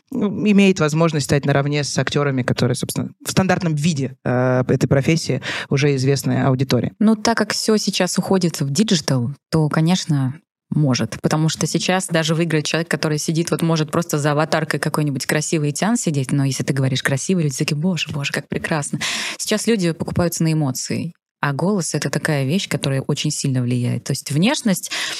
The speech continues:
Speaker 2: это раз, голос — это два. Если это ещё соединить, то это вообще разрыв.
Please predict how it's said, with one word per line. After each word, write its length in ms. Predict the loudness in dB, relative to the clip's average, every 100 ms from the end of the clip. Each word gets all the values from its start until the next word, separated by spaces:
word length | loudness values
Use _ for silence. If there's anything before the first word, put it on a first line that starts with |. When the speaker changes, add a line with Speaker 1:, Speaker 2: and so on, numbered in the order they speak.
| -10 -14 _ -4
Speaker 2:
это 360 | -2 2 2
раз, 380 | 2 -2 -4 -6
голос — 460 | -2 0 2 0 -2
это 180 | -2 0
два. 220 | 0 0
Если 320 | 0 -2 -2
это 140 | -2 -2
ещё 200 | -2 -4
соединить, 760 | -4 -4 -2 0 2 0 -2 -4
то 40 | -2
это 140 | 0
вообще 340 | -2 -2 -2 -2
разрыв. 420 | -2 -4 -6